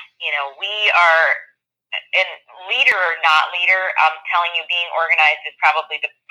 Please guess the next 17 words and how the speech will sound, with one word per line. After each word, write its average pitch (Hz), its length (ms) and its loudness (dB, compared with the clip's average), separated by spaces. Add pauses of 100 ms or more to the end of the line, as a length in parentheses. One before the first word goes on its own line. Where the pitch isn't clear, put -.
(880)
is 240 160 2
the 233 80 0
best 214 320 2
thing 208 160 0
you 190 160 -4
can - 240 -4
do 165 240 0
to - 140 -6 (100)
have 156 80 4 (160)
any 165 240 -2
sort 160 160 2
of 151 80 -2 (160)
success - 400 0
at - 80 -6
any 143 240 2
level. 135 400 -2
So 135 160 -2